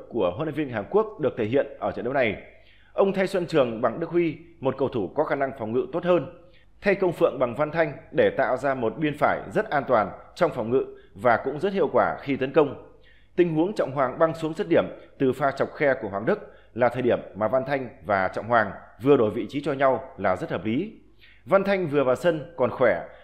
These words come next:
nên kéo xuống đá hậu vệ để cho Trọng Hoàng chơi cao hơn để giảm tải cho cầu thủ này ở mặt phòng ngự. Nếu tình huống này mà chúng ta có bàn thắng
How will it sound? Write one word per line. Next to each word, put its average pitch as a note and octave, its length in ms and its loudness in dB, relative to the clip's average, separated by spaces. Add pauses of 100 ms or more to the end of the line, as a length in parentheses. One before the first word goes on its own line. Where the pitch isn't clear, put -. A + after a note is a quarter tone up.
(100)
nên D#3 280 2
kéo C#3+ 140 4
xuống D3+ 260 -2
đá E3 100 2
hậu D#3 140 0
vệ A#2+ 340 0
để G#2+ 160 4
cho C3+ 100 -4
Trọng - 180 -6
Hoàng G#2 240 -4
chơi D#3 140 -2
cao D3 180 2
hơn D3 220 2 (300)
để C3 160 2
giảm A2+ 260 0
tải F#2+ 240 2
cho C3+ 180 0
cầu A#2 160 -2
thủ F#2+ 120 -8
này G#2+ 240 0 (140)
ở G2+ 120 0
mặt A2 200 0
phòng A2 100 -6
ngự. C#3 160 4 (640)
Nếu D3+ 200 2
tình E3+ 120 0
huống F3+ 160 -4
này C#3 280 0 (140)
mà B2 200 2
chúng D#3+ 140 -4
ta D#3+ 200 4
có F#3 160 -2
bàn C#3 200 2
thắng E3+ 260 -4